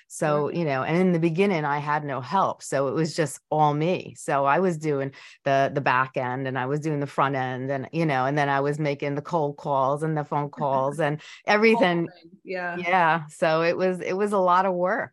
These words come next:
Speaker 1: but it was something I loved to do. And when I would get in front of people and I would speak in front of people, people would, tears would come through their eyes, or they, afterwards they would hug me and thank me. And that was the fuel.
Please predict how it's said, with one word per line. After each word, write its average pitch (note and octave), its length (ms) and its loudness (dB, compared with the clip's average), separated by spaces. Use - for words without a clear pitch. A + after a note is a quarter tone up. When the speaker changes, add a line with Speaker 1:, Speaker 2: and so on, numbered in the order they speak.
Speaker 1:
but E3 220 0
it E3+ 140 -2
was G#3 260 0
something F#3+ 380 0
I E3+ 100 4
loved E3 400 0
to F3 80 -8
do. E3+ 460 -2
And D#3 380 2
when E3+ 140 2
I F#3 100 4
would A#3+ 140 2
get G#3+ 160 0
in D#3+ 80 -4
front E3 180 -4
of D#3+ 80 -6
people F#3+ 380 -4
and C#3+ 120 -4
I C#3+ 60 -2
would C#3+ 180 -6
speak - 280 -6
in E3 100 -4
front D3 200 -6
of C#3 80 -12
people, D#3 480 -4
people F3+ 380 0
would, D3+ 200 -2
tears A3 340 2
would G3+ 140 0
come G3+ 200 -2
through G3 160 -6
their F#3 220 4
eyes, D#3+ 500 4
or C#3 140 0
they, C3 140 -2
afterwards E3 600 0
they D3 140 -2
would C#3+ 120 -4
hug E3+ 280 0
me E3+ 200 -4
and C#3 180 -6
thank D#3 340 -4
me. D3+ 240 -6
And E3 160 2
that E3+ 260 4
was A#3 240 4
the G3 120 0
fuel. G3+ 540 -4